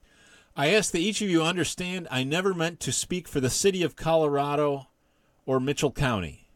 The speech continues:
I was speaking as a citizen, as I am not the mayor anymore. I apologize for the wording and ask you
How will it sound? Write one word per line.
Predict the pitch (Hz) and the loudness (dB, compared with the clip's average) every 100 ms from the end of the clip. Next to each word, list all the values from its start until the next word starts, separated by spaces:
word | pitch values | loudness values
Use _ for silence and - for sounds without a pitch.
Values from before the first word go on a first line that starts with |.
| _ _ _ _ _ - | _ _ _ _ _ -6
I | 127 | 0
was | 135 | 0
speaking | - 170 156 147 | 2 0 0 0
as | 117 | -2
a | 113 | -2
citizen, | - - 240 165 - 107 107 - _ _ _ _ _ _ _ _ _ _ _ _ | -2 2 4 4 2 -2 -4 -12 _ _ _ _ _ _ _ _ _ _ _ _
as | 131 127 | -4 -2
I | 147 | 0
am | 147 131 | 0 0
not | 135 175 208 | 2 2 2
the | - 151 | 0 0
mayor | 175 175 180 165 | 2 0 4 4
anymore. | - 143 156 135 131 110 76 - _ _ _ _ _ _ _ _ _ _ _ _ _ _ _ _ _ _ _ _ _ _ _ | 2 -2 -2 0 2 0 -2 -10 _ _ _ _ _ _ _ _ _ _ _ _ _ _ _ _ _ _ _ _ _ _ _
I | 143 | 2
apologize | 147 - 208 233 143 113 - | 2 4 4 6 4 4 2
for | |
the | 104 | 2
wording | 101 107 107 | 4 6 4
and | 107 113 | 0 -4
ask | 135 127 - 123 | -2 -2 -2 0
you | 113 104 104 | 2 2 0